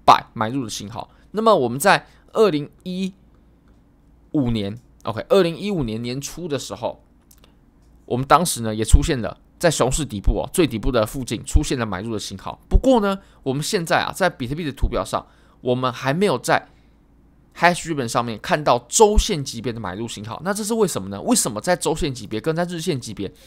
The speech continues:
它是矛盾的呢？好，没关系哦。那其实如果说大家有复盘过的话，就会发现其实 Hash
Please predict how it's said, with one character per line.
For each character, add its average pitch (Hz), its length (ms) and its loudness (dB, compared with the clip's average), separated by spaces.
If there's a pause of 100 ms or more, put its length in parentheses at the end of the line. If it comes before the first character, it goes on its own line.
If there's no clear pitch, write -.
(160)
它 180 140 -2
是 180 120 -2
矛 127 180 2
盾 147 220 0
的 123 100 0
呢？ 113 200 -6 (280)
好， - 280 -8 (120)
没 117 100 -6
关 135 200 0
系 123 140 -6
哦。 104 100 -6 (480)
那 262 100 2
其 208 160 -4
实 170 220 -4 (1040)
如 233 100 -2
果 233 100 6
说 220 320 6 (480)
大 180 120 6
家 190 100 4
有 127 140 2
复 170 180 -10
盘 117 220 -2
过 120 160 -4
的 107 40 -2
话， 117 140 2
就 147 140 -2
会 143 80 2
发 123 160 2
现 123 160 -4
其 156 120 -6
实 139 120 -10
Hash 156 240 -6